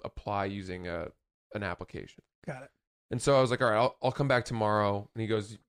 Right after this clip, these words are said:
Speaker 1: "You can leave the car tonight for free."
Speaker 2: Oh, wow.
Speaker 1: I said, "Great." And he
Speaker 2: Very
Speaker 1: gave me a
Speaker 2: nice.
Speaker 1: ticket, and I left. The next morning I came back. He was there, the guy that I had spoken to on the phone,
Speaker 2: Antonio.
Speaker 1: Antonio. And I said, "Okay, so I'd like to do a monthly."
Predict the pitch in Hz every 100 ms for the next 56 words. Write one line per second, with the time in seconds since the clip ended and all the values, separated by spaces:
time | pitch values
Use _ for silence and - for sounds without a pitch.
0 | _ 120 113 107 104 104 104 98 98 107
1 | 98 90 _ 113 - 69 - _ _ -
2 | 165 143 175 - - 87 98 104 107 101
3 | 98 101 - 98 - _ 101 95 90 65
4 | - _ _ _ _ _ _ _ - 117
5 | 139 - 143 135 131 120 127 123 113 113
6 | 110 _ _ _ - 156 147 135 117 117
7 | 82 62 - - 107 110 104 104 - 107
8 | - 110 107 98 - - 156 143 165 151
9 | 135 127 139 _ _ _ _ _ _ _
10 | _ _ - 123 120 117 110 113 - 117
11 | 113 - 110 104 95 - 107 107 87 104
12 | 117 113 123 113 110 107 107 104 104